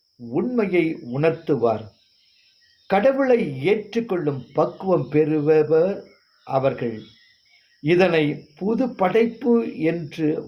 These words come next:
வருணிக்கிறார் இறைவன். "நான் உங்கள் மேல் தூய நீரை தெளிப்பேன்.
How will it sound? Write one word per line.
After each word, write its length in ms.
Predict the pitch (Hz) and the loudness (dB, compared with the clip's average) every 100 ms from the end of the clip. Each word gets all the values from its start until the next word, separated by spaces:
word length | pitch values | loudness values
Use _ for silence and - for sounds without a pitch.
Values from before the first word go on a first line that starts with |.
| 113 | 0
வருணிக்கிறார் 840 | 139 175 180 175 151 139 135 139 | 0 2 -2 -2 2 4 2 -2
இறைவன். 680 | - 120 123 123 107 101 95 - _ _ _ _ _ _ _ _ _ _ - - | -8 -4 -4 -4 -6 -8 -12 -18 _ _ _ _ _ _ _ _ _ _ -20 -4
"நான் 460 | 147 175 214 285 285 | 2 4 4 2 0
உங்கள் 460 | 196 240 262 262 | -2 0 2 2
மேல் 440 | 247 240 226 185 190 - - | 4 4 4 2 -2 -10 -4
தூய 400 | 233 254 233 233 | -2 0 2 2
நீரை 560 | 160 156 208 233 185 | 2 -2 2 2 2
தெளிப்பேன். 840 | 156 - 170 170 185 - 123 98 | -2 -2 -2 0 -4 -4 -8 -8